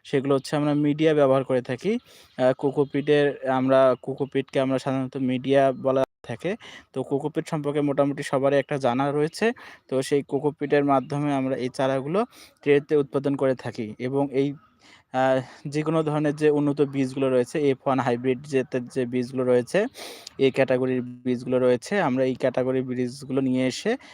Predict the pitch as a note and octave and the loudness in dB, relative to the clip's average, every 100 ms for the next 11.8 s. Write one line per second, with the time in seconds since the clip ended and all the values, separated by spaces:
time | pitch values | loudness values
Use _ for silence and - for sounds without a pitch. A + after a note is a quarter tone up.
0 | - - B2+ C3+ C3+ A#2+ C3 C3 C3+ B2+ | -14 -4 2 4 2 0 -2 -2 -2 -4
1 | A#2+ C3+ F3 C4+ _ _ - B2 B2+ B2+ | 0 2 4 2 _ _ -6 -2 2 4
2 | B2+ - C3 B2 - F3+ C3+ C3 - B2 | 4 0 -2 -2 -2 2 2 2 0 -4
3 | B2+ B2 A2+ A2+ - G2 - _ _ _ | -2 0 -2 -4 -10 -14 -16 _ _ _
4 | _ _ _ _ _ _ _ - - _ | _ _ _ _ _ _ _ -20 -20 _
5 | - - _ - C3+ C3+ C3+ - D#3+ D#3+ | -20 -20 _ 0 4 4 2 -2 0 2
6 | - D#3+ D#3+ C#3 C#3+ D3+ D3+ D3+ D3 C3 | 2 2 2 2 2 0 2 4 4 2
7 | C3+ D#3+ D#3 C3+ C3 C3+ - C3 B2+ B2+ | 2 0 0 -2 -2 -6 -2 -2 0 -2
8 | C3+ B2+ C#3 B2+ B2+ C3+ C3 B2+ B2 A#2+ | -4 -6 -4 -2 -2 0 -2 0 0 0
9 | C3 C3 - - - - - B2 B2+ B2 | -2 -2 -6 -18 -20 -8 0 2 0 0
10 | C3 - B2+ - C3 B2 C3 C3 C#3 - | -2 0 -4 -2 -4 2 2 2 -4 -10
11 | A2+ A2+ B2+ B2 C3 A#2 C3+ C3+ | -4 -2 0 0 -4 -4 -2 -2